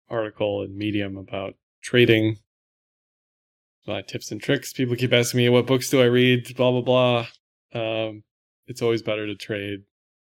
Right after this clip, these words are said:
with real money than read any book in my mind. So yeah, you need some, like, baseline knowledge, but, uh, there's no, there's no book that's gonna, like, help you master the market, in my opinion.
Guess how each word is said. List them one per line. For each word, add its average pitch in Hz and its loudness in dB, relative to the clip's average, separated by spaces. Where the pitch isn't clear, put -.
with 110 -6
real 104 -4
money 101 -4
than 101 -8
read 104 -6
any 107 -10
book - -8
in - -10
my 64 -4
mind. 131 -6
So - -6
yeah, 113 4
you 110 4
need 110 0
some, 107 -2
like, 95 -4
baseline 107 -2
knowledge, 117 2
but, 113 2
uh, 120 4
there's 110 2
no, 123 4
there's 123 6
no 135 8
book 117 4
that's 113 2
gonna, 107 0
like, - -4
help - 2
you 117 6
master 113 4
the 110 4
market, 104 0
in 117 4
my 107 4
opinion. 120 2